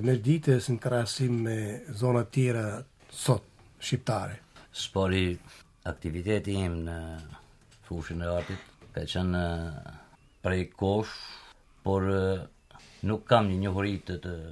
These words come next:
Speaker 2: të plot pikturën shqiptare, mi fjalë në kuptimin profesional. Por, mund them këtë, që artistët e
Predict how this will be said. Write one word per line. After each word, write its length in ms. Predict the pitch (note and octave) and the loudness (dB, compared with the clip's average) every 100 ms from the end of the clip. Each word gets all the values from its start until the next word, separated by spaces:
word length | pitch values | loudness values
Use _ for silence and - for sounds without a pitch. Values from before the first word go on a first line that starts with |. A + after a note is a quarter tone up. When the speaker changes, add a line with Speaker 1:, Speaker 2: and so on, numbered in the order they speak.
| D2 F2+ - - - | -14 -16 -20 -18 -8
Speaker 2:
të 80 | E2+ - | -8 -6
plot 400 | - A#2 G2 - - - - - - | 4 6 6 0 -12 -20 -20 -20 -4
pikturën 540 | G2+ - A#2+ A#2 G#2+ F#2 | -4 2 4 4 4 0
shqiptare, 600 | - F#2+ - G2+ G#2+ A2+ | -4 -4 4 6 6 4
mi 120 | G#2+ | -2
fjalë 200 | F#2 A2 | 0 -2
në 60 | G2 | -2
kuptimin 400 | G2+ - G#2+ G#2 A2+ | -6 -4 -2 -2 -4
profesional. 500 | G#2+ A2+ C3 F2+ C#2 - - - | -2 2 4 4 0 -16 -20 4
Por, 200 | C#3+ G#2+ C#2+ - - _ - F#2 | 8 8 4 -8 -20 _ -8 0
mund 200 | F#2+ F#2 | 2 4
them 140 | A2+ A2 | 2 4
këtë, 280 | - - - - - | 2 2 -12 -20 -8
që 120 | F#2 F2+ F2 E2 C#2 - - | -4 -4 -4 -8 -12 -14 0
artistët 440 | F#2+ A#2+ A#2+ G#2 | 2 2 0 0
e 80 | G2 | 0